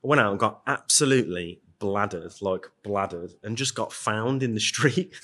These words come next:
<laughs> at, like, four o'clock in the morning by Kelly, my partner. <clears throat> Um, after having, like, a massive row with my, like, like, closest friends and, like, trying to punch someone in a taxi and, like, really, like, losing my shit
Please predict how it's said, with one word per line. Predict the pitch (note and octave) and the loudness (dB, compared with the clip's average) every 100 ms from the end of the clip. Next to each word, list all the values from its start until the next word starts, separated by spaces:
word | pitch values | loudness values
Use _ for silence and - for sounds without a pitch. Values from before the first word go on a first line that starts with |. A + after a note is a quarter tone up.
| - | -16
<laughs> | - - | -16 -8
at, | C3 | 2
like, | C#3+ A2+ | 4 4
four | - B2 G#2+ | 0 0 0
o'clock | - A#2+ - | 0 -4 -2
in | B2+ | 0
the | |
morning | B2+ C3 C3 | 2 2 0
by | A#2 G2+ F#2+ | 0 0 2
Kelly, | A2+ A2+ A#2+ A#2+ | 2 2 0 -4
my | G#2 | 0
partner. | F#2+ A2 A2+ B2+ C3 | 0 2 2 0 -10
<clears throat> | - - _ - | -20 -20 _ 0
Um, | A#2+ A#2 A2 G#2+ - - _ _ _ _ _ - | 4 6 4 0 -8 -18 _ _ _ _ _ 2
after | C#3 - A#2+ | 2 2 2
having, | B2+ A#2+ | 4 4
like, | A#2+ G#2+ | 4 4
a | A#2 | 4
massive | F3 - - A2 | 4 6 4 6
row | B2+ C3+ C3 | 6 8 8
with | B2+ | 6
my, | A2+ A2+ A2 | 6 2 4
like, | A2+ G#2+ - _ | 2 2 -4 _
like, | A2+ G#2 | -2 -2
closest | - B2+ A#2+ - - | 2 2 2 0 -2
friends | - A#2+ A#2+ A#2 G#2 | 0 0 0 -2 -2
and, | G#2 | -2
like, | G2+ G2 - _ _ _ _ _ _ | 0 -2 -8 _ _ _ _ _ _
trying | - B2+ A2 | -2 0 0
to | |
punch | - C3 B2 | 2 2 6
someone | - B2 | 6 6
in | B2 | 4
a | G2+ | 2
taxi | - B2 - - C3 | -2 -4 -2 2 2
and, | A#2+ | 2
like, | A2+ A2 - - | 0 -4 -8 -2
really, | C#3 D#3+ C#3+ | 2 4 6
like, | B2+ | 6
losing | B2+ C#3 C#3 B2 A#2+ A2+ A2 | 6 6 4 2 2 0 0
my | A2 | 0
shit | G#2+ - G#2 E2 | 2 4 4 2